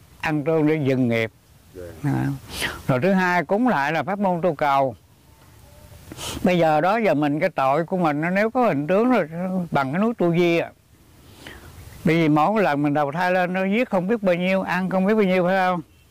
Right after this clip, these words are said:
Speaker 1: Cũng như nói trong kiếp này thôi. Mà nếu nói ở đây đó ha,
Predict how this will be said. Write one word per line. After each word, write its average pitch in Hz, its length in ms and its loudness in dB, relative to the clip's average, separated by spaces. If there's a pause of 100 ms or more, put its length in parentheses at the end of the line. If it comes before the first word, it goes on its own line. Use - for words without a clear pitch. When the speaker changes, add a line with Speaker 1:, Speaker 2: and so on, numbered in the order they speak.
(760)
Speaker 1:
Cũng 175 200 2
như 196 140 2
nói 202 260 0
trong 165 180 -2
kiếp 226 200 -2
này 143 260 0
thôi. 170 360 0 (340)
Mà 143 140 0
nếu 185 180 0
nói 233 180 0
ở 175 180 0
đây 175 280 0
đó 185 100 0
ha, 185 400 -2